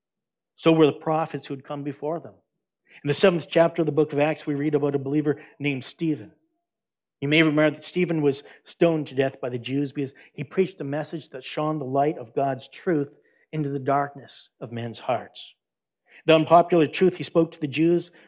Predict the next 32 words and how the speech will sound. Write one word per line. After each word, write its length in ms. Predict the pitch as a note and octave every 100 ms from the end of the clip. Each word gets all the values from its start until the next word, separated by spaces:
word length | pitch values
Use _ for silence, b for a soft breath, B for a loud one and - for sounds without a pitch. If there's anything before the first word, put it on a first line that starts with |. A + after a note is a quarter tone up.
| b
was 80 | C3
that 180 | C#3
Jesus 460 | B2 F#3 D#3 E3+ -
was 140 | D3+
the 80 | D3+
Messiah 440 | C#3 B2 D#3 D#3 D3+
that 160 | C#3
God 200 | B2+ C#3
had 160 | C3+ -
promised 460 | C#3 C#3+ C#3 A2+ _ b b
and 100 | C3
for 120 | C#3
whom 200 | B2 D3+
they 80 | D3+
had 120 | D#3
been 180 | C3 B2
waiting, 440 | B2 C#3 C3+ G#2 G2+ _ _ _ _ _
and 120 | C#3
they 80 | C3
had 160 | B2 -
put 160 | B2+
him 120 | A2+ A2
to 100 | A2
death. 340 | A#2 G#2+ G2 _ _ _ _ _ _ _ _ _
His 140 | C3
final 320 | - D#3+ D3+ C#3
words 300 | D3 D3+ -
before 280 | C3 D3
being 220 | C3 C3+ B2
stoned 460 | - D3 C#3 C3+
were 80 | A#2+
these, 460 | A#2+ B2+ A#2 G#2